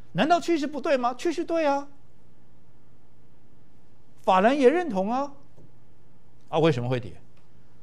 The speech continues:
你在人多的地方，你去跟人家凑热闹，这是我一再的告诉各位。纵使是好的股票，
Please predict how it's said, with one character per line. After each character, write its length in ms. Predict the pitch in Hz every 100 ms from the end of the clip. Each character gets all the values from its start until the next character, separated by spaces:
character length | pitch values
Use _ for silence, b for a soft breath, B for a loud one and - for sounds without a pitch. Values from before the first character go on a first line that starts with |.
| - - - - - - - - -
你 320 | 135 143 143 -
在 200 | 277 240
人 520 | 139 120 110 135 233
多 240 | 247 320 320
的 100 | 202
地 200 | 247 226
方， 200 | 220 180
你 80 |
去 120 | 147 190
跟 100 | 180
人 80 |
家 80 | 156
凑 260 | 175 - 196
热 200 | 143 117
闹， 180 | 104 - - - - - - - - - - - - -
这 100 | -
是 120 | 269 320
我 120 | 117
一 80 | 139
再 220 | 139 240
的 80 | 156
告 180 | 131 117
诉 100 | 101 -
各 80 |
位。 80 | 90 - - - - - - - - - b b b b -
纵 200 | - 330
使 140 | 196 160
是 160 | -
好 260 | 240 - 110
的 120 | 113
股 160 | 135 101
票， 240 | 101 147